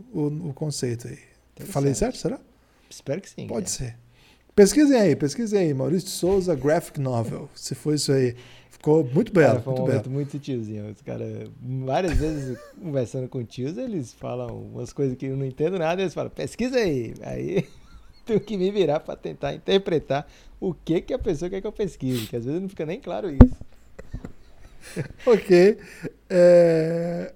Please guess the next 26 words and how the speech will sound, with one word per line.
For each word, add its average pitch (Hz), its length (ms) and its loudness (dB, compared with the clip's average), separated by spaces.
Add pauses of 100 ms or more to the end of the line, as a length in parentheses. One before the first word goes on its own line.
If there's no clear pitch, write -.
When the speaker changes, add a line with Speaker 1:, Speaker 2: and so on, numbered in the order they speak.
Speaker 1:
graphic 190 500 0
novel, 165 540 0 (460)
Turma 185 220 2
da 160 120 -2
Mônica 160 640 -6
Jovem, 135 640 -2 (120)
pré, 143 160 -4
pré, 143 240 -4 (220)
é 151 80 -2
bem 180 160 6
legal, 135 300 2
bem 139 120 -2
legal 165 280 0
mesmo. 151 420 -2
Vi-, 135 220 -6
tem, 165 280 0
parece 175 260 0
que 202 60 -2
vem 220 160 -2
novos 196 420 2
aí. 139 280 2
Speaker 2:
<laughs> - 100 -12 (520)
Ok. 175 60 0
Speaker 1:
Porque 147 220 6
já 185 180 4
teve, 165 1160 4